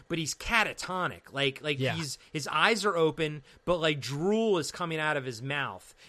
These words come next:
Speaker 1: And you're
Speaker 2: Yeah.
Speaker 1: like, "Okay, what, what is that happening?" And, uh, the, the purple meteor just basically hits the backyard.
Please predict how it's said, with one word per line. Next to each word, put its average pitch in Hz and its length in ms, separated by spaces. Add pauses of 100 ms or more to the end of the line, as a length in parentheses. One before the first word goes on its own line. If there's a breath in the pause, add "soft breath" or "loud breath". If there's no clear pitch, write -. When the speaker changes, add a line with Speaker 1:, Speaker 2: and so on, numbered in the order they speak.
Speaker 1:
And 131 100
you're 131 100
Speaker 2:
Yeah. 139 60
Speaker 1:
like, 139 100
"Okay, 175 220
what, 165 300
what 175 200
is 143 180
that 151 300
happening?" 117 560
And, 151 320
uh, 143 280 (360 soft breath)
the, 151 120
the 143 240
purple 214 340
meteor 185 520
just 131 240
basically 170 340
hits - 480
the 214 100
backyard. 151 800